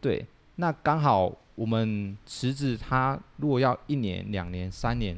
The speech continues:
五年、十年，可能不整理或是说，呃，继续养的话，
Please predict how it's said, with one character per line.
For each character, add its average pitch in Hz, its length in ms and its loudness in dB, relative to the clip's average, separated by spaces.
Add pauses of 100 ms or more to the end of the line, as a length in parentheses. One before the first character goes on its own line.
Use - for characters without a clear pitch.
五 101 140 -4
年、 90 200 -2
十 - 280 0
年， 107 220 0 (460)
可 - 160 -6
能 95 200 -4 (120)
不 156 80 -4
整 117 280 -2
理 101 200 -2
或 120 180 -4
是 117 120 -4
说， 104 500 -2
呃， 90 360 -4 (200)
继 160 120 -2
续 143 180 -2
养 87 140 -2
的 90 80 -8
话， 92 300 -2